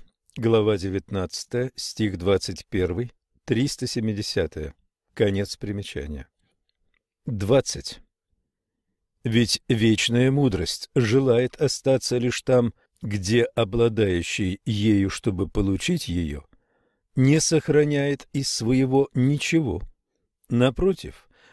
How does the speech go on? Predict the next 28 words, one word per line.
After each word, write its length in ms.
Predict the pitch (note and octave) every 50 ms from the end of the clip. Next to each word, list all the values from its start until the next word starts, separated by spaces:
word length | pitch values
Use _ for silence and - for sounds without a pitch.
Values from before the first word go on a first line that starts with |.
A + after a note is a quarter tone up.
| _ _ _
то, 160 | - C3+ C#3+ C#3
что 240 | - - - C#3
мы 200 | C#3+ D3 C#3 C#3+ C#3+
имеем 380 | C#3 C3+ C3 C3+ B2+ A#2+ A#2 - _
из 240 | B2+ A#2 G#2+ G2+
нас 240 | G#2 A2+ A#2 A2+ G#2
самих, 500 | - - - A#2 G#2+ A2 B2+ D#3 D3 -
суть 360 | - - - - D#3 E3 -
лишь 340 | G#2+ F#2 F2+ E2 - - - - _ -
заблуждение. 1040 | B2 G#2 G2 E3 D#3 D3 D#3+ E3+ E3+ C#3+ B2+ G#2 F#2 G2+ F2+ E2+ E2+ D#2+ D#2 E2 - _ _ _ _ _ _ _ _ _ _
То, 180 | - C3 A#2+
что 260 | A#2 - - - A#2+ G#2+
мы 260 | G#2+ A2 A2 G#2+ G#2+
имеем 380 | A2 A2 G#2 G2+ G2+ G2 G2+ -
из 220 | - A2+ G#2 F#2 F#2+
вечной 460 | F#2+ A2 A2+ A2+ - - D3 C#3+ D3
мудрости, 520 | D3 D3+ D#3+ C#3 D#3 E3 - - - -
есть 640 | D#3+ D#3 C#3 G#2 F#2 F2+ F2+ - - - - - _ _ _
благо. 520 | - E2 F2 G#2 A#2+ B2 F#2+ C#2+ - - - _ _ _ - - - _ _ _
Поэтому 540 | - A#2 A#2+ A2+ A2 G2+ - C3 A2 G#2 G2+
дух 220 | G2 G#2+ G2+ -
мудрости 560 | A#2+ A#2 B2+ B2 G2+ G2+ A2+ - - - A#2
не 140 | G#2 A2 A2+
обитает 600 | A2 G#2 G2 - E2+ - - F2+ F#2 F2+ - - -
ни 240 | - B2 B2 C3+ D3+
в 80 | D3 C#3+
греховном 680 | C#3 C#3+ D#3 C#3 - - D3+ C#3+ C3 C#3 D3 C#3+ C#3
теле, 420 | C3+ - - C3+ C#3 C#3 C3+ C#3